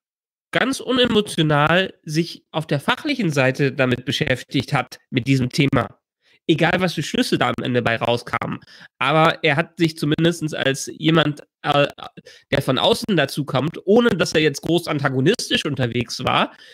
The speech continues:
mit dem Thema beschäftigt, was haben wir denn, äh, haben wir denn hier und sollten wir dieses Schiff vielleicht nicht, ähm, oder die K I nicht vielleicht aus diesem Schiff rausnehmen und was hat das denn alles für Einflüsse da drauf? Alle anderen handeln emotional.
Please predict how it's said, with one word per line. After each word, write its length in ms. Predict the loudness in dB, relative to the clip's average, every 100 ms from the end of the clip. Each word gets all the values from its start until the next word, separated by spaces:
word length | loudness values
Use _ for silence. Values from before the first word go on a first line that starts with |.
| _
mit 280 | 2 2 2
dem 160 | 0
Thema 280 | 2 2 2
beschäftigt, 720 | 0 0 0 0 0 -2 -2 _ _ -10
was 200 | -6 -2
haben 260 | 0 4
wir 120 | 4
denn, 180 | 4 2
äh, 320 | 0 -2 -4 -2
haben 200 | 0 2
wir 120 | 2
denn 180 | 2 0
hier 260 | 0 0
und 240 | 0 -2 0
sollten 400 | 2 2 0 0
wir 80 | 2
dieses 280 | 2 -2 0
Schiff 220 | 0 0
vielleicht 640 | -4 -2 2 2 -2 -6 0
nicht, 440 | 0 0 -6 -20 -20 -20 -20 _
ähm, 240 | 0 0 2
oder 160 | 0 2
die 100 | 0
K 180 | 0 0
I 200 | 2 4
nicht 220 | 2 0
vielleicht 260 | -2 -2
aus 80 | -2
diesem 240 | -6 -4 -4
Schiff 300 | -4 -6 -12 _ -4
rausnehmen 720 | 0 0 0 0 2 0 -4 -6
und 220 | -6 -2
was 180 | -4 -2
hat 160 | -4 -2
das 140 | 0
denn 300 | 0 0 0 -4 -14 -20 -8
alles 420 | -2 -2 -4 -10 -10
für 140 | -6
Einflüsse 560 | -2 0 2 2 0 0
da 140 | -2 -4
drauf? 220 | -4 -6 -6
Alle 160 | -8 0
anderen 360 | 2 4 2
handeln 300 | 2 2 0
emotional. 680 | 0 -2 0 2 2 0 -4